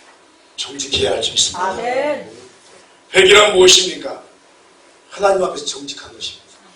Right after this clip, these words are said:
Speaker 1: 자신의 모습을 있는 그대로 인정하고 고백드리는 것입니다. "하나님, 잘못했습니다. 이 부분은 내가 실수했습니다." 다윗이 어떻게 합니까?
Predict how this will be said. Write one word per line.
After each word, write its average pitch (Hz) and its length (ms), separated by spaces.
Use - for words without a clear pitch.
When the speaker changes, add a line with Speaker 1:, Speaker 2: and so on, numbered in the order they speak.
Speaker 1:
자신의 202 400
모습을 185 480
있는 233 340
그대로 202 320
인정하고 185 560
고백드리는 185 560
것입니다. - 460
"하나님, 139 260
잘못했습니다. 151 760
이 143 80
부분은 156 340
내가 135 200
실수했습니다." - 680
다윗이 196 480
어떻게 180 200
합니까? 175 460